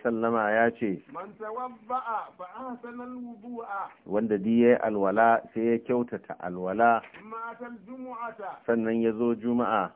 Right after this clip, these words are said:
Speaker 2: فاستمع وأنصت.
Speaker 1: Ya saurara yayi kawai.
Speaker 2: غفر له ما بينه وبين الجمعة.
Speaker 1: Za a gafarta masa tsakaninsa da wata Juma'ar.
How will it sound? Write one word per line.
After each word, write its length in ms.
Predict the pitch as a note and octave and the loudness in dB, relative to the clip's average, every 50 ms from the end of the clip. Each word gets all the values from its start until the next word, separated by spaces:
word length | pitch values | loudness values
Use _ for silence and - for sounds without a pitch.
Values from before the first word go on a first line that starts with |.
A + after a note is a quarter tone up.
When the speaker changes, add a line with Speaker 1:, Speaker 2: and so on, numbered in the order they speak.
| _ _ | _ _
Speaker 2:
فاستمع 760 | - E3+ F3 - _ - A3 A#3 B3 B3 B3 B3 B3 A#3 A#3 | -14 -14 -14 -16 _ -12 -10 -8 -6 -4 -4 -4 -4 -6 -8
وأنصت. 680 | A#3 A#3 A#3 A#3 A#3+ B3 B3 A#3+ - A#3+ A#3 A3+ A#3 G#3+ F#3 D#3+ - F2 | -8 -8 -10 -10 -10 -10 -10 -10 -10 -12 -12 -10 -10 -10 -10 -10 -8 -4
Speaker 1:
Ya 200 | F#2 G#2 A2+ A#2 - | 2 4 4 4 4
saurara 840 | - B2 A#2+ A#2+ A#2+ A#2+ A2+ G#2 G2 F#2+ G2 G#2+ A2 A2+ A2+ A#2 A#2 A2+ | 4 4 4 6 6 4 4 4 4 4 4 4 6 6 6 6 4 4
yayi 220 | A2+ A2+ A#2 A#2 - | 2 2 0 0 0
kawai. 400 | - B2+ A#2+ A#2+ A2+ G2+ F#2 E2 - _ _ _ _ _ _ _ _ | 0 2 4 4 4 2 0 -4 -10 _ _ _ _ _ _ _ _
Speaker 2:
غفر 240 | D#3+ C#3+ D#3 F#3+ G3+ G#3 G3+ G3 | -20 -20 -20 -18 -18 -18 -16 -16
له 100 | G3 G3 G#3 G#3 G#3 G#3 G3+ | -16 -18 -18 -20 -20 -18 -16
ما 160 | G3+ G3+ F#3+ F3+ | -14 -14 -14 -14
بينه 320 | G3 G#3 G3+ G3+ G3+ G3 F#3+ G3 G#3 G#3 | -14 -16 -16 -16 -16 -16 -16 -18 -18 -16
وبين 400 | G3+ G3+ G3 F#3+ G#3 G#3 G#3 G3+ | -16 -14 -14 -14 -12 -12 -12 -12
الجمعة. 720 | G3+ G3 F#3+ F3+ E3+ A#3+ A#3 A3+ A3 G#3 G3 F#3 - - - _ - - _ _ - | -14 -16 -16 -14 -12 -10 -6 -4 -4 -2 -2 -2 -4 -6 -8 _ -20 -20 _ _ 2
Speaker 1:
Za 200 | F2+ G#2+ G#2+ F2+ | 4 6 6 6
a 60 | G2 | 4
gafarta 680 | G2 F#2 A2 A2+ A#2 A#2 B2 A2 F#2+ - - A#2 A#2 A#2 | 2 2 4 4 4 2 0 -4 -4 0 2 4 4 4
masa 580 | A#2 A#2 A2+ A#2 - A#2+ A2+ A2+ A#2 A#2 A#2 A#2 A#2 - | 4 2 0 -2 0 0 0 2 2 2 0 -2 -4 -8
tsakaninsa 840 | - F2+ - - A2 G#2+ A2+ A#2+ A#2+ A#2+ A#2+ A#2+ A#2+ A#2 - A#2 A2 G#2 | -14 -12 -10 -6 -4 -2 0 0 0 0 0 -2 -4 -4 -4 -4 -4 -2
da 80 | G#2 G#2 | -2 -2
wata 240 | A2 A2 - A2+ | -2 -2 -4 -6
Juma'ar. 440 | G#2 G#2+ A#2 A#2 A#2+ F#2 D2+ F#2+ F2 | -6 -4 -2 -2 -2 0 -2 -2 -4